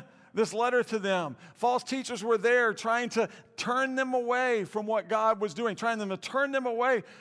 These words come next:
from the gospel of grace in Christ Jesus. And Paul was encouraging them to get right, to get back to the truth. And now we pick back up in verse fifteen.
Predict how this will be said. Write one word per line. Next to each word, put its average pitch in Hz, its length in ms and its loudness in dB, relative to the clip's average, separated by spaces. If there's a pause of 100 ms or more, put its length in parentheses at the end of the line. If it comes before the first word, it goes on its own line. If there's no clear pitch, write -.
from 214 260 0
the 202 120 0
gospel 202 500 0
of 151 120 -4
grace 208 420 -2
in 208 100 -6
Christ 202 340 -2
Jesus. 190 300 -4
And 180 120 -6
Paul 214 220 0
was 196 160 0
encouraging 208 500 -2
them 196 180 -2 (260)
to 190 80 -6
get 214 320 -2
right, 214 360 0
to 170 80 -10
get 196 360 -2
back 233 560 0 (540)
to 190 80 -12
the 190 100 -4
truth. - 840 -2 (600)
And 160 100 -6
now 190 140 2
we 185 100 -2
pick 202 240 -4
back 190 260 0
up 170 340 0 (340)
in 165 160 -6
verse 165 500 -4
fifteen. 160 680 -8